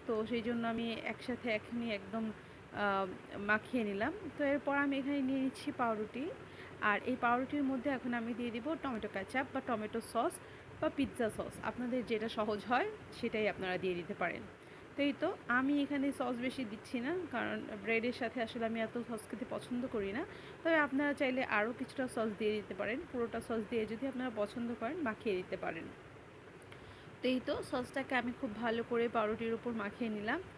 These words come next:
এখন আমি এর মধ্যে দিয়ে দিব একটু চিজ। তো এই তো, এখন আমি এর মধ্যে দিয়ে দিচ্ছি চিজ। টমেটো সসটা দেওয়ার পরেই আমি চিজটা দিচ্ছি। আর চিজেরও কোনো অ্যামাউন্ট আসলে, আহ, বলছি না, কারণ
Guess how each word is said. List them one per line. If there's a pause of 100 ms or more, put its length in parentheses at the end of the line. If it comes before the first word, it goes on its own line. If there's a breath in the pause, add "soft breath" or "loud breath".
(280 loud breath)
এখন
আমি
এর
মধ্যে
দিয়ে
দিব (380)
একটু (100)
চিজ। (1600)
তো
এই
তো, (320)
এখন
আমি
এর
মধ্যে
দিয়ে
দিচ্ছি
চিজ। (200)
টমেটো (180)
সসটা
দেওয়ার
পরেই
আমি
চিজটা
দিচ্ছি।
আর (160)
চিজেরও
কোনো
অ্যামাউন্ট
আসলে,
আহ,
বলছি
না,
কারণ